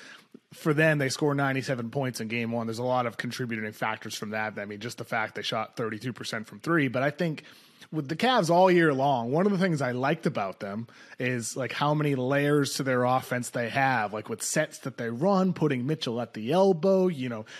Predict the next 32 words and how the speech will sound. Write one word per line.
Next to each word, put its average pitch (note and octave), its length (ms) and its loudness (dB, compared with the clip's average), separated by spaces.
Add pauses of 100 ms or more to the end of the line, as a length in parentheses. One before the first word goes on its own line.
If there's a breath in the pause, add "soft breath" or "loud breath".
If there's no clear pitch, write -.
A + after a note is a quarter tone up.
(140)
using C#3 440 0
double C3+ 280 0
bigs. G3 520 4
Like, D3 140 0
like, C#3+ 120 -4
they E3 120 2
just E3 140 0
have D#3 120 0
so G3+ 220 2
many F3+ 160 2
different D3+ 280 -2
ways D3+ 320 2
that A2+ 120 -12
they B2 120 0
attack D3+ 480 -2
you C#3 180 -2
and B2+ 120 -6
create C3+ 420 -2
through B2+ 200 -4
Mitchell B2 480 -2 (260 loud breath)
and A#2+ 220 -8
Garland C3 600 2 (220 loud breath)
as B2 160 -4
their A#2+ 140 -2
main C3 220 -2
sources A#2 380 -4
of A#2+ 80 -4
offense. C#3+ 460 0
But C#3+ 260 -2
in C3 120 -8
game D3 280 0
one, C3 440 -2